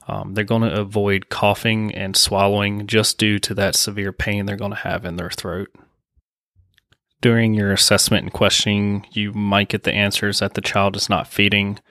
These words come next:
uh, is not drinking, and that's simply due to the child trying to limit that irritation to their own airway. Um,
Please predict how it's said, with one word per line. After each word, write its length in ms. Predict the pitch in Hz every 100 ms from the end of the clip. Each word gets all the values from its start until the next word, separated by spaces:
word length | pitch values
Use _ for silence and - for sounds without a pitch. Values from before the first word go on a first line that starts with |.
| _ _ _ -
uh, 280 | 104 95 92
is 180 | 95 -
not 180 | 90 -
drinking, 600 | - 104 98 101 101 104 -
and 180 | 98 101
that's 200 | 101 -
simply 640 | - - 104 104 101 95 _
due 180 | - 101
to 160 | 98 101
the 100 | 92
child 320 | - 101 95
trying 220 | - 101
to 80 | 95
limit 380 | 98 95 98 -
that 160 | 95
irritation 580 | 90 95 - 95 - 92
to 200 | - 101
their 220 | 95 95
own 220 | 95 95 -
airway. 480 | 95 95 - - - - - - -
Um, 280 | - - -